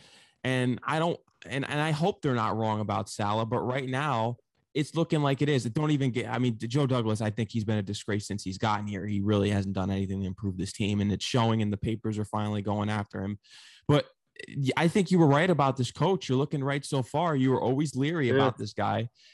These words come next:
Speaker 1: and look what's happening now.
Speaker 2: He's very rah-rah, and I told guys from,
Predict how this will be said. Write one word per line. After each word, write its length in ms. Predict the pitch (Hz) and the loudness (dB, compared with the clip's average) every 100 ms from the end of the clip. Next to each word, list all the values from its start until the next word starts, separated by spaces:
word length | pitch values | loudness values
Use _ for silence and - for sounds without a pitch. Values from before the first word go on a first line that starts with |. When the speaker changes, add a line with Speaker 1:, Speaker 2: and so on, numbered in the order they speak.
| _ - | _ -2
Speaker 1:
and 200 | 151 147 | 2 2
look 160 | 156 | 0
what's 160 | 175 - | -2 -2
happening 440 | 160 170 180 175 | -2 -2 -4 -4
now. 300 | 143 107 - _ _ _ _ _ _ _ _ _ _ _ _ - - _ _ _ _ _ | -4 -4 -8 _ _ _ _ _ _ _ _ _ _ _ _ -20 -20 _ _ _ _ _
Speaker 2:
He's 240 | - 117 - | -6 -6 0
very 240 | - 123 127 | 6 6 6
rah-rah, 720 | 113 107 107 104 104 101 95 - | 4 4 4 4 4 2 0 -4
and 100 | 117 | -4
I 160 | 98 95 - | -2 -4 -8
told 240 | - 120 117 _ _ _ | -2 -2 -2 _ _ _
guys 220 | 110 98 | -6 -6
from, 180 | - 98 | -8 -10